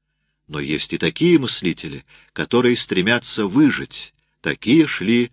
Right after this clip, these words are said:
за Сиесом. На дно бочки с самым добрым вином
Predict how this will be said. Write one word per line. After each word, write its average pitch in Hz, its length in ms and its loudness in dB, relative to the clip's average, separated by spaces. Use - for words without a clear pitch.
за 78 220 -6
Сиесом. 69 680 -8
На - 160 0
дно 180 240 4
бочки 170 440 4
с - 80 -6
самым 131 420 -2
добрым 110 400 2
вином 143 420 0